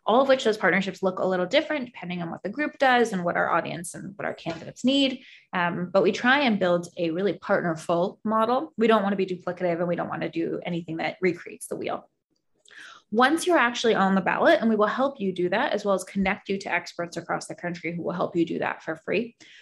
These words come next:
um, you can apply for the Run for Something endorsement. That's another application. We wanna see your campaign plan, your budget, your win number, how you're gonna get from A to Z.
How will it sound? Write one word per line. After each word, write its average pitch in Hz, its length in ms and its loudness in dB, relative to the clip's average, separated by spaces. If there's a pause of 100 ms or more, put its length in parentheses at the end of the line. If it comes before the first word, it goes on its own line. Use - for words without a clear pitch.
(140)
um, 185 280 0
you 208 200 0
can 240 100 2
apply 202 300 2
for 190 80 -6
the 180 100 0
Run 170 160 -4
for 170 100 -8
Something 180 280 -8
endorsement. - 500 -8 (440)
That's 185 120 -2
another 202 200 6
application. 202 800 2
We 180 80 -2
wanna 180 160 -2
see 185 120 -6
your 185 100 -2
campaign 196 520 0
plan, 185 240 -2
your 175 120 -2
budget, 180 440 0
your 170 120 -4
win 190 200 0
number, 185 540 2
how 202 120 -6
you're 208 100 0
gonna 208 120 -2
get - 160 -10
from 196 100 -8
A 190 140 0
to 196 100 4
Z. 190 440 4